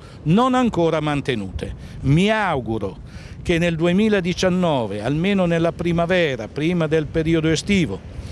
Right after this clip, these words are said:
ci possano avere almeno un paio di scogliere, se non completamente tutto il, diciamo, questo tratto di spiaggia tutelato,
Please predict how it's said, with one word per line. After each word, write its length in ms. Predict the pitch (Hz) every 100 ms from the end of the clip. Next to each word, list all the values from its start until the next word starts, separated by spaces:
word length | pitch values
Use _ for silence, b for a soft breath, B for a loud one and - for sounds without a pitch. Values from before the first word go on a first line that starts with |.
| B B B - -
ci 220 | - 185
possano 760 | - 220 202 - 175 143 135
avere 680 | 139 170 190 170 139 123 110 -
almeno 760 | 139 151 175 208 190 147 123
un 280 | 123 143 143
paio 360 | 196 202 170 147
di 120 | 139
scogliere, 840 | - 143 139 135 139 147 170 196
se 140 | - 143
non 240 | 156 151
completamente 1300 | - 147 - 147 147 - 147 156 156 147 - 139 131 B B B -
tutto 360 | 196 - 175
il, 420 | 160 156 156 147 139 139 143 143 143 131 -
diciamo, 380 | 131 - 156 143
questo 420 | 170 165 - 156
tratto 460 | - 160 170 127 160
di 140 | 151
spiaggia 540 | 143 170 160 156 139 131
tutelato, 720 | 165 190 190 175 175 208